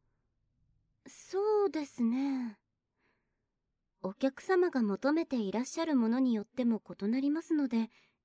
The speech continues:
一概には言えない部分もあるのですけれど。乳首攻め静観コースは私のオリジナルコースですので、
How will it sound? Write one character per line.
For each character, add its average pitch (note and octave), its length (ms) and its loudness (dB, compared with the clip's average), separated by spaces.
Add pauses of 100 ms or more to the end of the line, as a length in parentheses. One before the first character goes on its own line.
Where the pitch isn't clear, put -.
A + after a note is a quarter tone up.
(120)
一 C4+ 280 -2
概 F4 200 4
に G4+ 120 6
は D#4+ 220 2
言 G3 220 0
え A3 80 2
な C4 140 2
い C#4 60 4
部 D#4 140 -6
分 D#4+ 240 2
も F#3+ 220 -4
あ G3 60 -8
る C4+ 120 0
の C4+ 120 2
で A#3 100 -2
す - 100 -18
け G#3 140 -12
れ G3 100 -10
ど。 F#3 120 -10 (1800)
乳 - 160 -16
首 C4 300 0
攻 D4 100 -2
め D4 140 4
静 C4+ 260 0
観 D4 260 -4
コ D#4 120 -6
ー D4+ 80 -6
ス A#3+ 140 -8
は G3+ 220 -6
私 G#3 420 -4
の B3 180 2
オ F#3+ 80 0
リ G#3+ 100 0
ジ A#3+ 120 -4
ナ D4 100 0
ル E4 120 -4
コ F4+ 140 -2
ー F#4 40 -2
ス D#4+ 120 -10
で C#4+ 120 -4
す - 120 -6
の B3+ 140 2
で、 A3 240 -4